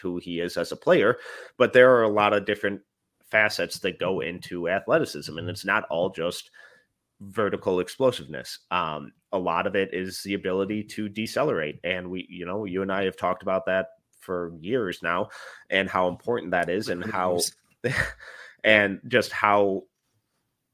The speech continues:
how there are so many, you know,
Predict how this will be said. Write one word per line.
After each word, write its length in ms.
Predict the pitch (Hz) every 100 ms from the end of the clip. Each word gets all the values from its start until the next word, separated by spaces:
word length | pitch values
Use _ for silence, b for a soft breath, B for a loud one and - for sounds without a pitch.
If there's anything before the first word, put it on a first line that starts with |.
| _ _ _
how 200 | - 120
there 140 | 117 107
are 60 |
so 260 | - - 131
many, 540 | 127 117 107 92 - _ _ _ _ -
you 80 | 107
know, 240 | 90 85